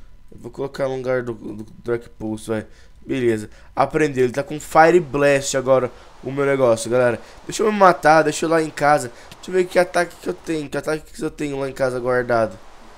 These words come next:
Pro Tiranitar em si. Ah, diga, acho que, ó, ó, tem o Dark Pulse também aqui, ó. Se ele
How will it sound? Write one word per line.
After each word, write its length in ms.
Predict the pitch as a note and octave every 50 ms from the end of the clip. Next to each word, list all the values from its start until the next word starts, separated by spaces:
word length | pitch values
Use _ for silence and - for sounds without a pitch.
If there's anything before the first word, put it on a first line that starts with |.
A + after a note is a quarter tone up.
| - - - - - - - - - - -
Pro 180 | C3+ C#3+ D3 D3+
Tiranitar 640 | D3+ - - D3 C#3 C#3 C3+ C3+ C3+ D3 C#3 C3+ - -
em 180 | C3 C3+ C#3 C3
si. 380 | B2 - - C3 C3+ A#2+ A2 A2+ - - - - - - - - - - - - - - - - - - - - - - - - -
Ah, 320 | A2 A2 A2 A2 A2 A2 A2
diga, 360 | A2 A#2 B2+ B2 C3+ C3 B2
acho 140 | A#2+ - -
que, 60 | - -
ó, 380 | C3 C#3+ C#3+ C#3+ C#3+ F#3+ A3 A3
ó, 40 | G#3+
tem 140 | A3 F#3+
o 40 | G3
Dark 220 | - G3+ G#3 G3+ - -
Pulse 260 | - F3+ F#3+ F#3+ -
também 180 | - E3 D#3+ D#3+
aqui, 160 | D#3 D#3+ -
ó. 120 | D3 C3 - - - - - - - -
Se 160 | - - -
ele 180 | D#3 D3+ D3+ -